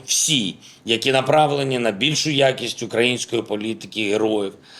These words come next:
на інтеграцію та допомогу ветеранам, повинні бути реалізовані.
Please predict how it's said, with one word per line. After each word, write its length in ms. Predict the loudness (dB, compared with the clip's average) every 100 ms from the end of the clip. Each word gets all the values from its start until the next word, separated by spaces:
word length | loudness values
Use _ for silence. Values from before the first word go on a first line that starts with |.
| -12 -2
на 140 | 0
інтеграцію 800 | 2 2 2 4 4 4 0 0
та 120 | 2
допомогу 720 | 2 2 2 2 4 4 2 0
ветеранам, 640 | 0 2 4 4 4 0 -6 -2
повинні 360 | 2 4 2 2
бути 320 | 2 4 4
реалізовані. 720 | 4 4 2 2 2 0 -6